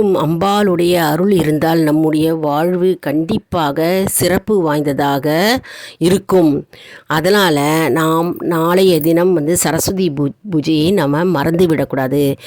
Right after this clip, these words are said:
எல்லோருக்கும் என்னுடைய மனமார்ந்த இனிய சரஸ்வதி பூஜை நல்வாழ்த்துக்களை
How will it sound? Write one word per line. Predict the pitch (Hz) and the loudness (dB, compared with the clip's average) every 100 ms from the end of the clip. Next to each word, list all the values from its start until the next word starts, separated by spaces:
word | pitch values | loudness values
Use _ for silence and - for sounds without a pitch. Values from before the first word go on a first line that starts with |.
| - - - - - | -18 -18 -20 -20 -16
எல்லோருக்கும் | - 147 165 185 202 214 226 233 - 220 156 | -6 -2 2 2 4 4 4 0 0 0 2
என்னுடைய | 147 156 147 160 170 | 2 0 0 2 2
மனமார்ந்த | 147 147 160 165 170 180 190 | 2 2 0 0 0 0 0
இனிய | 196 151 170 196 226 208 | 2 2 2 2 2 2
சரஸ்வதி | 147 151 147 - - 160 180 | 2 0 0 -2 -2 -2 -4
பூஜை | - 156 143 151 160 | -2 -2 0 2 2
நல்வாழ்த்துக்களை | 170 147 160 180 190 185 170 170 - 143 143 | 2 2 0 0 0 0 -2 -6 -2 -2 0